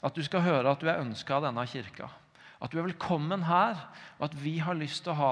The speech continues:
deg her. At du er så ønsket i denne menigheten. Enten du har lang fartstid med Gud eller ikke.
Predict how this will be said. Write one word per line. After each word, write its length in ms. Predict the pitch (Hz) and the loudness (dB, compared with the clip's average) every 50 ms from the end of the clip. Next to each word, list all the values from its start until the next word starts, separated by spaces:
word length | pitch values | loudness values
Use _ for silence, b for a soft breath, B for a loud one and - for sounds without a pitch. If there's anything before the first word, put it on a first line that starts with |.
| 131 139 | 4 4
deg 120 | 139 139 | 2 2
her. 240 | 165 202 208 190 160 - B B B B B B B B 139 | 0 -2 -2 -4 -8 -12 B B B B B B B B -8
At 100 | - - | -6 -6
du 160 | 151 165 175 - 131 | -6 -6 -4 -4 -2
er 300 | 143 156 180 180 160 - - B B B B B | -2 -2 -2 -4 -6 -8 -12 B B B B B
så 380 | - - - 165 160 180 - - | -10 -6 -4 -4 -2 -2 -4 -4
ønsket 1080 | - 147 131 113 - - - - 139 165 165 - - - - - - - - _ - - | -4 -6 -6 -6 -8 -10 -6 -4 -2 -2 -2 -4 -10 -16 -20 -20 -20 -20 -20 _ -8 -8
i 60 | 131 139 | -4 -2
denne 260 | 151 131 120 117 131 135 | 0 0 0 0 0 0
menigheten. 580 | 120 107 101 110 110 113 117 - - 135 131 - - B B B B B | -2 -2 -2 -4 -6 -6 -8 -10 -12 -14 -14 -14 -18 B B B B B
Enten 320 | - 233 180 156 - 214 220 | -2 -2 -2 -2 -2 -2 -2
du 80 | 226 196 | 0 2
har 200 | 190 214 220 220 | 4 4 4 4
lang 220 | 202 190 202 208 185 | 4 2 0 -2 -2
fartstid 500 | - 180 151 - - - - - 160 165 | -2 -2 -2 -2 -4 -8 -6 -4 -4 -4
med 140 | 180 180 151 | -2 -2 -2
Gud 160 | 143 143 143 | -2 -2 -2
eller 240 | 151 147 156 151 123 | -2 -2 -2 -2 -4
ikke. 240 | - - - 127 | -4 -8 -12 -12